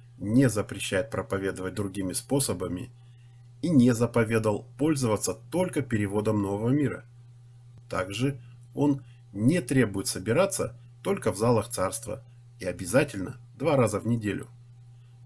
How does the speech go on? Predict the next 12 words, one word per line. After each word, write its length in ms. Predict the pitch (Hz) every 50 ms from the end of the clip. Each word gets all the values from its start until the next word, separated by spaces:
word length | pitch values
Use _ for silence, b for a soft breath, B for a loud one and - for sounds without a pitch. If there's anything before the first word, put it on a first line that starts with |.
| - - - -
Таких 360 | - 90 - - 127 151 147
заповедей 500 | 131 131 123 - - 101 95 98 95 98
в 80 | 92 90
Библии 460 | - 101 98 - 92 95 95 - - - - - - - - -
нет. 440 | 92 95 101 110 104 - - - - - - - - - - - - - - - - - - - - - - - - - - -
Это 240 | 107 - - 110 98
заповеди 580 | 98 101 98 - 95 87 90 87 - - - - B B B B -
руководящего 680 | 120 135 135 - 180 190 196 214 202 190 - - 147 131
совета 480 | 120 - 123 127 143 139 - 113 - - -
общества 420 | 110 110 - - 101 - - 98
Сторожевой 560 | 92 - - 104 113 113 110 123 127 135 139
башни. 480 | 139 143 170 180 - - - - -